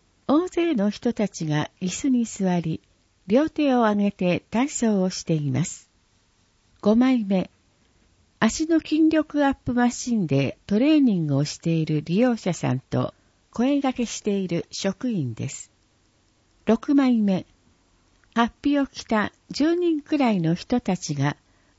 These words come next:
輪になって踊っています。七枚目、八枚目。ものづくりの様子です。テーブルの上には作成途中の作品や、色付きの紙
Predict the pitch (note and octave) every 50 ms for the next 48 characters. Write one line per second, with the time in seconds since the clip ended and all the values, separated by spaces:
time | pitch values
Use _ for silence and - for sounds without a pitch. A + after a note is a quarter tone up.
0 | _ - C4+ D#4 E4 D#4+ C#4+ B3 G3 F#3+ - _ - D3+ D3 B2 D3+ - G3 G#3
1 | - _ _ - F#3 E3+ E3 D#3 C3+ C#3 D#3 - - - - - _ _ _ _
2 | _ _ _ _ _ _ _ _ _ _ _ _ _ _ _ _ _ - F#3 A3+
3 | C4+ D#4 D#4 D4+ D4 C#4 B3+ A#3 A3 G#3+ G#3 G#3+ A3 G3+ - - G3 - - A#3+
4 | A#3 A#3 A3 G#3+ G#3 G3+ F3+ E3+ E3 D#3+ - _ _ _ _ _ _ _ _ _
5 | _ _ _ - F#3+ A3 B3+ D4+ D#4+ - D#4+ - - C4+ A3 F#3+ E3 D3+ D3 C#3
6 | D3 D#3+ F#3 G3 G#3 - - E3 D3+ D#3 F#3 - - - - - _ _ _ _
7 | _ _ _ _ _ _ _ _ _ _ _ _ _ _ - C4 D4 D#4 D4+ -
8 | D4 C#4 C#4 C4 B3 A#3+ A#3 A3+ A3+ A3+ A3+ G#3+ F#3 E3 D3+ C#3 C3+ A#2+ - _
9 | _ _ _ _ _ _ _ - - - A3 A3 - - - E4 E4 E4 D#4+ -
10 | D4+ D4 C#4+ - A#3 G3+ F3 C#3 C#3 C#3+ - F3 E3 - - - - - G3+ G3
11 | F#3 F3 D#3+ D#3 D3+ D3+ D3+ - _ _ _ _ _ _ _ _ _ _ _ -
12 | G3+ A#3 D#4 D#4 - - - - C4 B3 A3 G#3+ G3+ - G#3 F#3+ F3 D#3+ D#3 D#3+